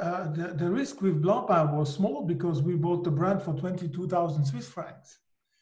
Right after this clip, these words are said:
And the risk was also small because I didn't take a salary from Blancpain. I was working during the night at the post office.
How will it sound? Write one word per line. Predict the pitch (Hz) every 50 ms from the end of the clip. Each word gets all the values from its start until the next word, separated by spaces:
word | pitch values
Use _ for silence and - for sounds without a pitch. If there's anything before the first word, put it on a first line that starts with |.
| _ _ _ _ _ _ -
And | 180 180 165
the | 165 180 175
risk | 220 262 - - - -
was | 180 165 151
also | 214 214 202 196 196 180
small | 139 - 180 185 196 220 247 196
because | 165 175 135 180 185 190 175 135 - - - - _ _ _ _ _ _ -
I | 170 170 165
didn't | - 226 220 185 208 180
take | - 185 190 185 180
a | 170
salary | 135 - - 226 240 214 180 160 139 135 135 - - - _ _
from | - - - 170 156 151
Blancpain. | 156 151 139 135 135 139 135 - - - _ _ _ _ _ _ _ -
I | 165 170
was | 170 175 165 151
working | 170 196 208 208 208 208 190 170 165 147
during | 139 170 170 160 156
the | 151 143
night | 151 170 202 202 -
at | 185 156 -
the | 170 147
post | 135 156 208 208 - - 180
office. | 143 135 - - - - - - -